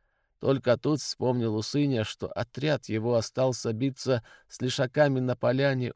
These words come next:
у дороги. Что с остальными ратниками сталось, он не ведал. Пора было возвращаться. Поразмыслил Усыня и решил возвернуться к воинам, оставленным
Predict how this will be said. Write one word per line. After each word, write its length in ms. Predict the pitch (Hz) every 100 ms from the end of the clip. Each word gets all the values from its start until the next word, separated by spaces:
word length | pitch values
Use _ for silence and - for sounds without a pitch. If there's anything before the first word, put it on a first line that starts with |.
| -
у 100 | 127
дороги. 720 | 127 135 143 107 - - - _ _ _ _
Что 300 | - - 110
с 100 | 113
остальными 520 | 104 - 104 123 127
ратниками 640 | 113 117 127 - 107 110 104
сталось, 560 | 98 120 123 123 - - _ -
он 260 | 117 120
не 120 | 123
ведал. 480 | 120 131 - - - _ _ _ -
Пора 260 | 87 117
было 280 | 135 139 139
возвращаться. 960 | 131 120 117 123 - - 120 - - - _ _ _ _
Поразмыслил 720 | - 107 107 110 151 - 127 123
Усыня 600 | 123 143 139 135 123 - _ _
и 140 | -
решил 440 | 143 135 - 160 147
возвернуться 840 | 127 113 117 123 127 151 - 104
к 80 | -
воинам, 540 | 104 139 117 98 95
оставленным 880 | 98 - - 135 127 117 113 107 101